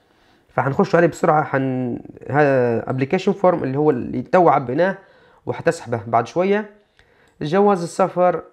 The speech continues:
والفرانس فيزا ريسيت حيطلع ال-، هذا حيطلع لك مع النموذج، فحتلقوه في وسط النموذج نفسه. تنزل، تنزل لوطة بعد النموذج حتلقى الف-، اللي هو فرانس فيزا ريسيت، ضروري منه حتى وتحطه في الورق.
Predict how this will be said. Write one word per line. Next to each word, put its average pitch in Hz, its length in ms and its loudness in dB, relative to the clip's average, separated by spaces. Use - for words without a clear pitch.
والفرانس 135 1400 -2
فيزا 143 320 -4
ريسيت 139 400 -6
حيطلع 175 640 0
ال-، 117 420 -4
هذا 175 380 2
حيطلع 147 400 0
لك 175 180 -4
مع 139 160 -4
النموذج، 156 480 0
فحتلقوه 123 760 0
في - 200 -8
وسط 175 160 -6
النموذج 165 420 2
نفسه. 175 300 2
تنزل، 147 420 -4
تنزل 143 260 -2
لوطة 190 340 2
بعد 156 260 2
النموذج 160 380 -2
حتلقى 147 520 0
الف-، 120 300 -10
اللي 123 360 0
هو 131 100 0
فرانس 139 380 -2
فيزا 135 320 0
ريسيت، 196 540 -2
ضروري 151 260 6
منه 165 220 2
حتى 123 200 -2
وتحطه 120 300 -4
في - 80 -12
الورق. 170 300 2